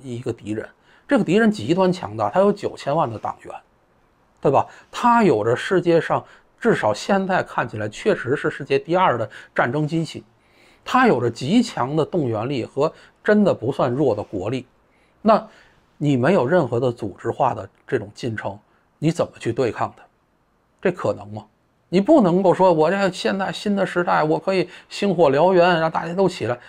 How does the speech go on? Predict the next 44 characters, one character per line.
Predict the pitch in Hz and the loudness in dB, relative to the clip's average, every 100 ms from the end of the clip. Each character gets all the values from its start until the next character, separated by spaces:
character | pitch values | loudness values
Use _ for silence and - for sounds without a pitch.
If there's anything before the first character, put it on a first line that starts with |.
| - _ | -20 _
起 | - - | -12 -6
来 | 101 98 | -6 -4
之 | 139 | -2
后 | 143 143 107 | -2 -4 -10
呢？ | 104 _ _ _ _ _ _ _ | -14 _ _ _ _ _ _ _
娜 | 214 214 147 | 2 4 4
拉 | 175 190 | 2 2
出 | - 220 | -2 -2
走 | 208 - | -2 -2
之 | - 180 | 0 0
后 | 175 196 107 | 2 0 0
呢？ | 104 _ _ _ _ _ _ _ _ | -8 _ _ _ _ _ _ _ _
你 | 196 190 | 2 4
都 | 285 277 | 6 4
看 | - 202 | 2 2
着 | 202 | 4
这 | 190 | 4
个， | 165 - - | 4 2 -6
呃， | - 160 | 2 2
公 | 147 220 214 | 4 0 2
子 | 135 120 | 0 2
和， | 156 | 4
呃， | 156 147 | 6 6
王 | 151 202 | 4 2
子 | 151 123 127 | 0 0 -2
和 | - - 147 | -6 -4 0
那 | 180 160 | 4 4
个 | 139 | 4
公 | 196 180 | 4 2
主， | 110 120 - - | 2 0 -4 -10
然 | - 139 | -2 2
后 | 170 131 | 4 2
幸 | - 190 | 0 0
福 | 160 | 2
的 | 170 | 2
生 | 147 202 | 2 0
活 | 175 175 | 2 2
在 | 170 | 2
一 | 143 | 0
起 | - 101 | -4 -10
了。 | 104 - - _ _ _ _ _ | -10 -10 -16 _ _ _ _ _
婚 | - - 208 | -8 0 0
后 | 190 202 | 2 0
呢？ | 110 | -2